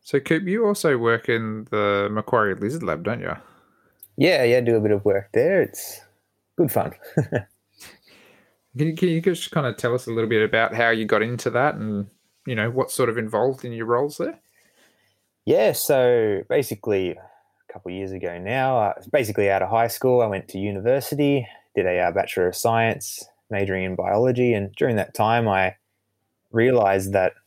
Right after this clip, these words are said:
Speaker 2: uh, there was actually an on-campus lizard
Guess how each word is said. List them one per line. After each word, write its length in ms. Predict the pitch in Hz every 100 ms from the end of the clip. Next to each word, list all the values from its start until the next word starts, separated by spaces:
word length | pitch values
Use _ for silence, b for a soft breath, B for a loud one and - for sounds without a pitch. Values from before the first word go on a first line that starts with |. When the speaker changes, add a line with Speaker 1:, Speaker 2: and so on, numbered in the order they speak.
| _ _ _ _ _ _
Speaker 2:
uh, 240 | 87 87 80
there 100 | 87
was 100 | 98
actually 260 | 92 -
an 60 | 95
on-campus 920 | 92 95 98 95 98 92 - - - _ _ _ _ _ _ _ _
lizard 480 | 110 107 98 95